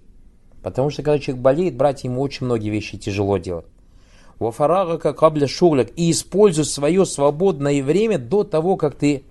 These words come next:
чем-то будешь занят. «Вашабабака кабля харамик». И пока ты молодой, используй, пока, до того, как ты постареешь. «Вагинака кабля факрик». Пока ты богатый, используй свои богатства на пути Всевышнего Аллаха, пока не обеднеешь.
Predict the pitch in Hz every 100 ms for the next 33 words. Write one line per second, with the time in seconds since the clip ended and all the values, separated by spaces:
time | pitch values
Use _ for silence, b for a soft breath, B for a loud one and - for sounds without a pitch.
0 | - - 165 165 - 127 147 135 123 107
1 | 117 147 127 92 - - - _ - -
2 | - b b b b - 107 113 135 139
3 | 147 127 104 101 - 139 127 107 95 -
4 | 104 156 180 139 107 - 139 123 127 156
5 | 147 131 123 127 131 190 147 127 - 175
6 | 190 139 - 117 143 143 - - 123 127
7 | 156 139 131 127 117 104 117 - 117 113
8 | 101 - - b b b b - 107 110
9 | 123 135 127 104 113 110 101 143 139 113
10 | 101 110 110 123 117 107 113 151 160 123
11 | 127 - 190 202 147 - 131 113 113 113
12 | 101 - 85 - - - - - - -
13 | - 107 135 120 123 123 113 143 170 131
14 | - 110 135 120 110 92 92 95 87 80
15 | -